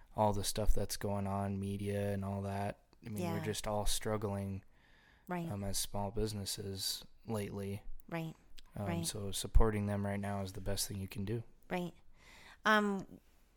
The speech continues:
Speaker 2: every December we do a giveaway for three weeks be-, prior to Christmas,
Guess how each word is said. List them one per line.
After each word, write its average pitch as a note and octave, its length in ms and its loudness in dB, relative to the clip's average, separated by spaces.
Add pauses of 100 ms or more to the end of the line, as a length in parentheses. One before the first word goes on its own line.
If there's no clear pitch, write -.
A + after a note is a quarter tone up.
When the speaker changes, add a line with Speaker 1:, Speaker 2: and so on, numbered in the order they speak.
(280)
Speaker 2:
every A#3 520 4
December G#3 520 4
we G3+ 180 -2
do F#3+ 240 4
a F#3 60 4
giveaway F#3+ 500 2
for F#3 500 -2
three F#3+ 280 0
weeks F#3 420 -2
be-, F#3+ 180 -6
prior F#3 480 6
to F3 520 -2 (680)
Christmas, G#3+ 680 2